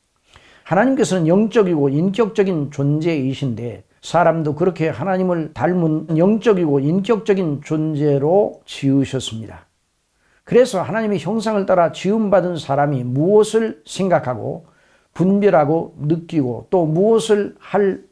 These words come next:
의지를 가지는 인격적인 존재가 되었습니다. 그래서 사람도 하나님을 닮아 자기의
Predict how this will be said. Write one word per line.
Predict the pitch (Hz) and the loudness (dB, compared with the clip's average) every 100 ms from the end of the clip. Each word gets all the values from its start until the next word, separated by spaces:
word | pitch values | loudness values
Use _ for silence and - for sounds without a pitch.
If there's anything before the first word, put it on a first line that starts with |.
| _ | _
의지를 | 226 262 240 247 233 202 | 2 2 2 0 0 -2
가지는 | 135 135 135 143 185 185 _ _ | -2 -2 -4 -4 -8 -10 _ _
인격적인 | 165 180 190 196 185 - 202 165 165 156 | -4 -2 -2 -4 -6 -4 -6 -4 -2 -4
존재가 | 139 131 127 123 123 123 | -4 -2 -2 -4 -4 -6
되었습니다. | - 110 101 101 92 92 _ _ _ _ _ _ | -8 -12 -12 -18 -20 -20 _ _ _ _ _ _
그래서 | - 180 247 214 156 | 2 4 4 4 2
사람도 | - 151 175 180 175 151 | 0 -4 0 0 0 -2
하나님을 | 131 175 196 180 160 | -2 0 0 0 -2
닮아 | - 117 117 151 170 156 | -6 -10 -4 -2 -2 -6
자기의 | - 143 156 208 220 226 220 | -8 -6 -4 2 4 4 -2